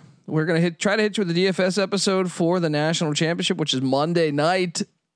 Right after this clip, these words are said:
We will have a post-game reaction show on the Sports Gambling Podcast. So check that out. Me,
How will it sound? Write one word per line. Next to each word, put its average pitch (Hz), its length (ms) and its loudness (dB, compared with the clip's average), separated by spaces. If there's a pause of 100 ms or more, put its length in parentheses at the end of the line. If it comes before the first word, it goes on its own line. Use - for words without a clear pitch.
(160)
We 151 140 2
will 160 200 2
have 156 180 2
a 139 80 0
post-game 156 520 0
reaction 156 400 0
show 156 200 0
on 147 60 0
the 127 80 -2
Sports 143 260 -2
Gambling 127 260 0
Podcast. 156 640 0 (560)
So 131 400 0
check 160 280 -2
that 147 140 0
out. 151 180 0
Me, 143 400 -2